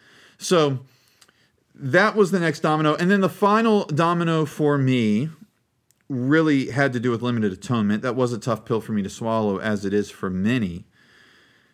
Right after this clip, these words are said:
And it was John Owen that kind of convinced me on that. And, uh, John Owen in The Death of Death and the Death of Christ, he says, "The Father imposed his wrath due unto, and the Son underwent punishment for, either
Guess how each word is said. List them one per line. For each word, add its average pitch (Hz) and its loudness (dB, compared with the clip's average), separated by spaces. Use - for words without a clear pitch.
And 127 2
it 147 4
was 147 2
John 175 2
Owen 151 0
that 113 -4
kind 135 0
of 110 -8
convinced 120 -4
me 120 -2
on 104 0
that. 113 -2
And, 104 2
uh, 101 4
John 143 0
Owen 143 0
in 120 -2
The 110 0
Death 123 0
of 113 -2
Death 120 0
and 113 -4
the 107 0
Death 120 -2
of - -12
Christ, 127 0
he 170 0
says, 180 4
"The 160 2
Father 185 2
imposed 165 2
his 147 0
wrath 139 0
due 147 2
unto, 147 0
and 131 0
the 147 -4
Son 120 0
underwent 143 -2
punishment 143 -2
for, 113 -2
either 139 0